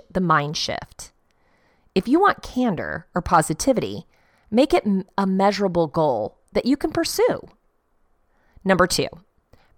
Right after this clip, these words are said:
be aware of the negativity bias. Hansen suggests being mindful of the negativity bias and recognizing that your brain wants to cling to these events,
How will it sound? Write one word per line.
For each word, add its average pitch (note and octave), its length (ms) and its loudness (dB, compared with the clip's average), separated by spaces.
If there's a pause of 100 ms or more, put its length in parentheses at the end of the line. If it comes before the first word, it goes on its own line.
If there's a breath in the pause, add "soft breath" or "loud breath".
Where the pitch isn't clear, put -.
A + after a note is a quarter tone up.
(100)
be B3 340 2
aware D#3+ 560 2
of E3 120 -4
the D#3+ 60 -4
negativity D3 600 -4
bias. - 680 -2 (760 soft breath)
Hansen G#4+ 420 0
suggests F3+ 640 0
being F#3 300 -2
mindful E3+ 540 0
of D3 100 -8
the E3 80 -4
negativity D#3+ 600 -4
bias B2+ 420 2
and A3+ 180 -2
recognizing B3+ 880 0
that F3+ 160 2
your D#3+ 140 -4
brain D#3+ 760 -4
wants D#3+ 300 0
to F3 80 -6
cling B3 460 -4
to F3 100 -6
these D#3+ 240 -2
events, E3+ 580 -2